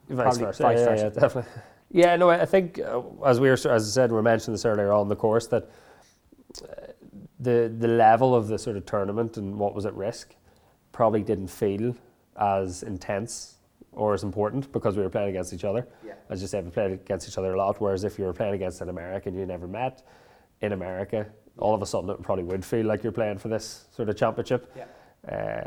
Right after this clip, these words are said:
Speaker 1: so in that terms, it helped the golf, I think, both of us. It was a, it was a good standard final for the thirty-six holes.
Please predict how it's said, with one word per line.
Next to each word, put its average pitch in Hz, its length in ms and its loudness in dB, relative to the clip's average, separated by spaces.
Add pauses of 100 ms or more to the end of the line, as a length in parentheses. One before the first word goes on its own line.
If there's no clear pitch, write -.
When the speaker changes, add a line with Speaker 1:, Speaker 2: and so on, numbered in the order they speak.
Speaker 1:
so 135 200 2
in 139 160 4
that 151 200 6
terms, 123 220 4
it 123 240 0
helped 135 480 6
the 117 80 2
golf, 104 380 0
I 123 80 2
think, 113 220 -4
both 110 240 -4
of 123 60 -6
us. 120 140 -4
It 117 60 -4
was 107 100 -6
a, 107 60 -4
it - 220 -6
was 104 100 -6
a 101 40 -6
good 110 300 -4
standard 101 500 -6
final 113 320 -2
for 113 140 -8
the 110 100 -8
thirty-six 107 440 -6
holes. 113 320 -2